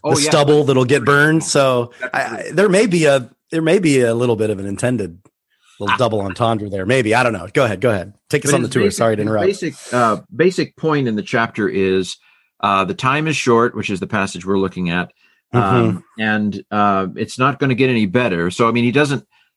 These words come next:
Speaker 1: uh, I mean, I don't wanna call him a premillennialist, but, but he basically does seem to expect things to be pretty difficult, uh, between where he's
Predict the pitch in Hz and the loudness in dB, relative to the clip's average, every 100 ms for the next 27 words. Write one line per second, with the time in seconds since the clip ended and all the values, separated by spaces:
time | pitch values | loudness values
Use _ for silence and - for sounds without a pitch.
0 | _ _ - 104 98 - - 104 107 127 | _ _ -6 -2 -2 -4 -4 -2 2 2
1 | 113 98 123 113 95 87 - 120 98 101 | 0 -2 -2 0 -2 -2 0 2 2 2
2 | 98 82 73 - - 92 - _ - 107 | 0 -2 -6 -8 -4 -4 -6 _ -4 -2
3 | 117 127 143 139 - 104 92 117 127 - | 2 2 2 0 -2 -2 0 2 0 -2
4 | - 117 107 107 98 - - 104 - 110 | -2 -2 -2 0 -2 -2 -4 -4 -2 -2
5 | 95 - 90 87 - 160 165 143 101 110 | -2 -4 -4 -6 -4 -2 0 0 2 0
6 | 95 90 90 87 _ _ _ - 95 87 | -2 -2 -2 -2 _ _ _ -8 -4 -4
7 | 95 - 107 104 101 95 87 _ _ _ | -6 -4 0 0 0 -2 -6 _ _ _
8 | - 113 117 104 98 - | 0 2 2 2 -4 -6